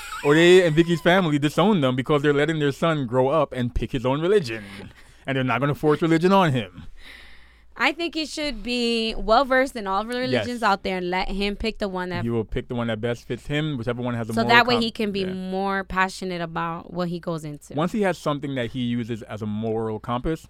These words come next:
Speaker 2: We're cool with
Speaker 1: cool
Speaker 2: it.
Speaker 1: with it.
Speaker 2: Yeah.
Speaker 1: Again
Speaker 2: See, this is what happens when we don't record for two weeks.
Speaker 1: What?
Speaker 2: We start going on and on. One, it was like,
Speaker 1: Yeah, yeah, yeah,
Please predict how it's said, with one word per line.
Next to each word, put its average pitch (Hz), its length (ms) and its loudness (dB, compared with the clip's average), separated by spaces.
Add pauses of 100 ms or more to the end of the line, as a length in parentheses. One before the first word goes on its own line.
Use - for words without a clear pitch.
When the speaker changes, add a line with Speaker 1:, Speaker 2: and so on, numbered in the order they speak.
(200)
Speaker 2:
We're 180 180 -6
cool 170 300 -8
with 147 80 -12
Speaker 1:
cool 123 80 -4
Speaker 2:
it. 107 40 -4
Speaker 1:
with 98 100 -6
it. - 140 -16 (180)
Speaker 2:
Yeah. 160 300 -8 (100)
Speaker 1:
Again 135 260 0
Speaker 2:
See, 269 80 -2
this 269 220 -4
is 302 100 -8
what 277 100 -4
happens 226 360 -4
when 185 120 -8
we 175 100 -8
don't 175 180 -8
record 180 400 -8
for 165 100 -14
two - 180 -16
weeks. 147 360 -16 (180)
Speaker 1:
What? 107 280 -10 (100)
Speaker 2:
We - 120 -4
start 202 300 -2
going 190 320 -2
on 196 180 0
and 196 160 -2
on. 196 380 0
One, 202 240 -4
it 208 80 -4
was 202 180 -4
like, 185 120 0
Speaker 1:
Yeah, 120 100 4
yeah, 107 60 0 (140)
yeah, 95 60 -8